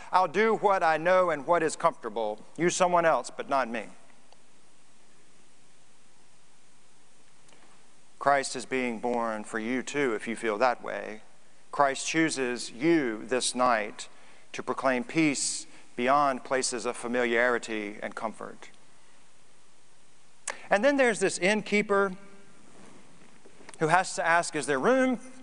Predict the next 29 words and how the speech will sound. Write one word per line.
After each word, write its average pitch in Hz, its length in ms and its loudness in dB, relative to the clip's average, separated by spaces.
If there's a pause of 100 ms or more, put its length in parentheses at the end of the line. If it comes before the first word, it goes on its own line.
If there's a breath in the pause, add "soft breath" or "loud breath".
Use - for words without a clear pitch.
(360 loud breath)
is 147 100 0
there 175 100 4
room 240 280 4
for 208 80 0
this 202 160 2
family 196 400 4
or 143 40 4
not?" 143 300 6
Not, 185 180 4 (680 loud breath)
you 185 60 4
know, 151 100 8
everyone 202 380 6
else 208 200 4
put 190 180 4
up 190 140 4
the 165 80 0
no 170 220 4
vacancy 160 580 2
signs. 135 420 4
Even 185 220 6
the 139 100 2
light 226 400 4
at 151 120 -6
the 139 60 -2
Motel 208 500 4
Six - 300 0
in 147 100 0
Bethlehem 180 440 4
was 135 140 2